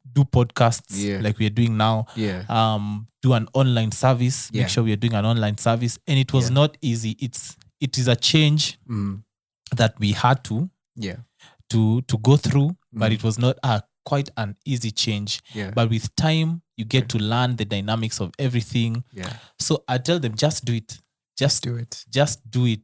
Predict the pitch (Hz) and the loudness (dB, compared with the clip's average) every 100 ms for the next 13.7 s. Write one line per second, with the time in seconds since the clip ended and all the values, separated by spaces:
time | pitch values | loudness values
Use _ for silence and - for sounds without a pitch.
0 | 110 113 117 _ - 135 - - 151 - | -4 -2 -2 _ -4 -2 -4 -8 -14 -16
1 | - _ 113 131 147 143 98 - 123 135 | -20 _ 0 4 4 4 2 4 4 4
2 | 131 131 143 - _ 120 104 104 104 101 | 4 2 0 -4 _ -6 -2 0 0 0
3 | 107 113 - 107 101 98 135 113 104 110 | -2 -4 -2 -4 -4 -6 -4 -4 -2 -2
4 | 104 104 110 110 107 113 - - 95 104 | -2 -2 -2 0 -2 -4 -8 -14 -14 -10
5 | - 113 127 127 123 - 117 - 104 - | -2 2 2 4 2 2 2 2 -2 -4
6 | - 117 120 127 139 _ _ 113 117 107 | 0 2 2 0 -6 _ _ -2 0 0
7 | 98 - 113 113 117 113 - 117 101 98 | -2 0 0 0 0 -2 -2 -4 -2 0
8 | 113 117 - 107 113 110 113 - _ 101 | 0 -2 -2 -2 0 -2 -4 -6 _ -6
9 | 92 98 101 101 98 101 _ _ 101 95 | -6 -6 -6 -2 -2 -4 _ _ -16 -14
10 | 113 _ 110 98 90 85 - _ - 101 | -16 _ -12 -6 -6 -6 -10 _ -10 -2
11 | 98 92 95 - 110 104 98 98 95 - | -2 -2 -4 -2 0 0 -4 -6 -8 -10
12 | - 101 _ - 131 117 135 135 135 135 | -12 -14 _ -8 -4 -2 -2 -2 0 -2
13 | - - 147 143 135 143 147 | -4 -2 0 2 0 0 -4